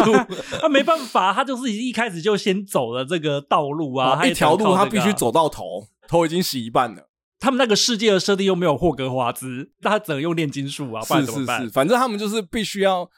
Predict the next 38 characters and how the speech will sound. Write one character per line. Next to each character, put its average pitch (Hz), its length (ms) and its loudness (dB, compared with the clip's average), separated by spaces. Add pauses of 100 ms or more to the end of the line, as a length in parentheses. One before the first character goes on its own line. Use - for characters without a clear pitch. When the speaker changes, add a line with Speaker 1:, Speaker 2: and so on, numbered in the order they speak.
(260)
Speaker 2:
继 214 200 0
续 196 220 0
钻 170 320 0
研 131 180 -4
炼 143 220 0
金 113 240 -10
术， 110 240 -14 (380)
所 185 180 0
以 - 20 4
他 180 140 2
们 165 180 -2 (120)
为 226 140 6
了 156 120 2
取 131 300 -6
得 120 160 -6
更 165 320 0
多 160 260 4
的 131 100 4
炼 156 160 0
金 139 220 -10
术 135 180 -8
的 117 160 -6 (120)
知 165 260 -4
识 160 240 -2
跟 135 220 -4
资 147 280 -10
源， 110 320 -6 (320)
就 165 60 -6
去 180 140 -2
考 127 280 -4
取 127 220 -6
了 104 60 -6
这 135 100 -10
个 120 140 -4
国 123 260 -2
家 143 180 0
检 131 220 -10
定。 - 220 -14